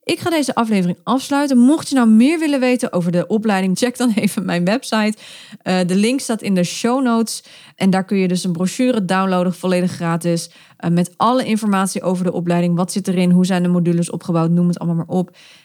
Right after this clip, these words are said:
En nou ja, eh, zie je ook wat er allemaal in zit.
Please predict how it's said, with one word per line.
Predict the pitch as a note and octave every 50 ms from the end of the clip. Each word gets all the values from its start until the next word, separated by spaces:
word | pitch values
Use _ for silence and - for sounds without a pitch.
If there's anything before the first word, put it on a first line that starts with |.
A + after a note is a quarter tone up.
| _ _
En | - F3 F3+ F3 F3 F3 E3+ - -
nou | F3+ F#3 E3+
ja, | B2+ - - _ -
eh, | F3+ F3+
zie | F3 D#3+ E3 F3+ F3+ F3
je | F3 E3+ -
ook | E3+ E3+ E3 E3 - - _
wat | - - E3 E3+ G3 G3+ -
er | G3+ -
allemaal | - E3+ E3+ - -
in | B3+ E4+ F4+
zit. | - - - - -